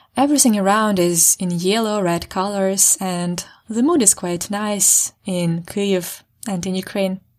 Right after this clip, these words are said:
But you have to be quite lucky to get dry weather in autumn, because it might be raining some days more than others. Another great season to visit Ukraine is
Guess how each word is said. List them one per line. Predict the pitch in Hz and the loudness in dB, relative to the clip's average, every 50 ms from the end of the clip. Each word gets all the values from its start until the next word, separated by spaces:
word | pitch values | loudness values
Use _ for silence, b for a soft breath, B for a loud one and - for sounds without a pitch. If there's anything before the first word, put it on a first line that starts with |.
| _ _ _ _ _ | _ _ _ _ _
But | - 214 208 208 202 - - - _ | 0 4 4 4 4 2 -2 -8 _
you | - 214 | -4 0
have | - 311 339 339 | 4 4 4 6
to | 330 262 | 6 4
be | 247 240 226 | 4 4 0
quite | 233 - - 226 226 - 214 | 0 0 0 0 0 0 -2
lucky | 208 214 - 185 | -4 -6 -6 -6
to | 170 - 175 | -4 -4 -2
get | 170 185 180 175 175 - 175 | 0 0 0 0 0 -4 -4
dry | - 185 185 185 175 170 | -2 0 2 2 2 2
weather | 165 170 170 170 175 175 | 2 0 0 0 -2 -2
in | - 190 185 175 175 175 - _ _ - | -2 -2 -4 -4 -6 -8 -10 _ _ -2
autumn, | 208 180 175 175 - 170 165 170 - _ _ _ _ _ _ - | 0 0 0 0 -4 -6 -6 -8 -10 _ _ _ _ _ _ -6
because | 233 - 285 285 262 | 2 4 6 6 6
it | 233 - | 4 0
might | 220 214 214 202 | -2 0 0 0
be | 196 196 | 0 0
raining | 185 190 196 196 196 202 202 196 | 2 2 2 2 0 0 0 2
some | 196 - 220 220 247 | 2 2 2 2 0
days | 247 247 226 220 220 - - | 0 0 2 4 4 2 2
more | 175 175 185 190 | 2 -2 -2 -2
than | 185 185 196 | -4 -4 -4
others. | 185 175 175 175 175 185 - - - _ _ _ _ _ _ _ _ _ _ _ | -4 -4 -2 -2 -2 0 0 -2 -2 _ _ _ _ _ _ _ _ _ _ _
Another | - 196 214 262 330 339 311 247 | -2 2 4 6 6 6 4 4
great | 214 196 196 196 | 4 2 2 4
season | - 220 202 220 214 196 | 2 2 2 -2 -2 -4
to | 196 185 | -6 -6
visit | 180 196 208 202 - | -4 -4 -4 -4 -6
Ukraine | 170 - - - 185 233 277 277 | -8 -8 -4 -2 0 0 0 0
is | - 180 180 175 175 | 0 0 -2 -2 -2